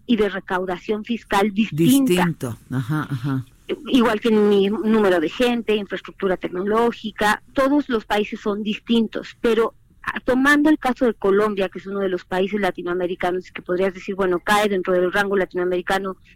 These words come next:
Speaker 1: que podríamos comparar a México, en Colombia nos llevó año y medio implementarlo y todavía no está resuelto al cien por ciento.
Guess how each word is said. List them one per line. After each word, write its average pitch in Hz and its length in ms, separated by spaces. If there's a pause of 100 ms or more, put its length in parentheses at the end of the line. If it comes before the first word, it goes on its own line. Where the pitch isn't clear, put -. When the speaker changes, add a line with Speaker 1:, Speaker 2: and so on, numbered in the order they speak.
(140)
Speaker 1:
que - 80
podríamos 202 520
comparar 190 360
a 196 60
México, 202 540 (400)
en 240 160
Colombia 262 440
nos 240 200
llevó 214 320 (220)
año 262 340
y 226 120
medio 214 560 (120)
implementarlo 196 880
y 254 120
todavía 247 520
no 233 120
está 214 260
resuelto 196 420
al 190 100
cien 185 220
por 185 180
ciento. 185 460